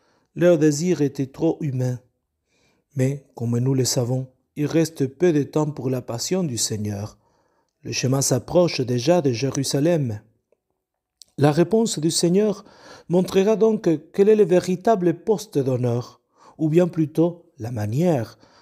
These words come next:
dont ils régneront avec lui. C'est de partager sa mission. La coupe que je vais boire, vous la boirez, et vous serez baptisés du baptême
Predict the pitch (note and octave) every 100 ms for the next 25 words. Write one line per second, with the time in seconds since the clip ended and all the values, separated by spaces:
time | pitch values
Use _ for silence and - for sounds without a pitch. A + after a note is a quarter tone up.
0 | _ - E3 C3 F3+ E3+ D3+ C#3+ C#3+ G#3+
1 | D#3+ A2+ A2+ A2 A2+ G#2+ - _ _ _
2 | _ _ _ _ - - A2 A2 G3 F#3
3 | - E3+ D#3 D3+ D#3 C#3+ B2+ - F#2+ -
4 | _ _ _ _ - G#2+ G#2 - F#3+ F3
5 | - - _ _ _ _ _ _ _ _
6 | _ _ - A2+ A#2 C#3 C#3+ B2+ - A2+
7 | A2 B2 F3+ F#3+ - _ _ - - B2
8 | F#3 F#3+ D#3+ E3+ D#3 A2 G#2 _ _ _
9 | - - - D3+ E3 G3 G3 F#3 F3+ E3
10 | D#3+ D#3 B2+ A2+ G2+ _ _ _ _ _
11 | _ - B2+ A#2 - - F3 F#3+ E3+